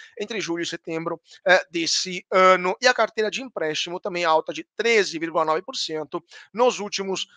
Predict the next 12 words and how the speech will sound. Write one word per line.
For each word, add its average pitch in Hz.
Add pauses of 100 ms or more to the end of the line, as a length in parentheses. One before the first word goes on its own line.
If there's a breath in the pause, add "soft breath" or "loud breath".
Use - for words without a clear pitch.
(120 soft breath)
doze 214
meses, 170
foi 190
de 160
vinte 185
e 165
um 156
vírgula 156
noventa 151
bilhões 151 (100)
de 147
reais. 139